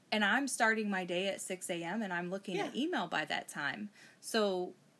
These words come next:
Speaker 1: when I decide that I want to engage with emails, I do. I don't necessarily, I don't always necessarily even look at when it was sent.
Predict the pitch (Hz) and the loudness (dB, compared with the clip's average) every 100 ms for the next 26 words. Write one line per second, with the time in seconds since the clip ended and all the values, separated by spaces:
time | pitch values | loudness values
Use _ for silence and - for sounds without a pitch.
0 | - 196 185 196 208 185 - 180 247 190 | -4 2 4 4 4 2 6 6 6 4
1 | 196 165 160 170 165 190 - - 185 165 | 0 0 2 0 0 -2 -4 -4 -4 -4
2 | 160 156 156 160 170 170 160 156 147 165 | -4 -6 -6 -8 -6 -4 -4 -4 -4 -4
3 | 175 170 220 262 - _ 185 208 226 - | -4 -2 -2 -4 -10 _ 4 6 0 -2
4 | 196 196 - 190 185 180 180 175 160 160 | -2 -2 -2 -4 -2 0 -2 -2 -4 -4
5 | 190 - _ _ - _ _ _ _ _ | -8 -14 _ _ -20 _ _ _ _ _
6 | _ - 220 247 - 165 196 185 175 165 | _ 2 4 4 2 2 4 2 0 -6
7 | - 175 180 175 175 180 175 165 165 160 | -8 -6 -2 -2 -2 -4 -4 -4 -6 -4
8 | - - 165 160 156 - - - 147 - | -6 -6 -6 -4 -4 -6 -10 -8 -8 -8
9 | - - | -12 -16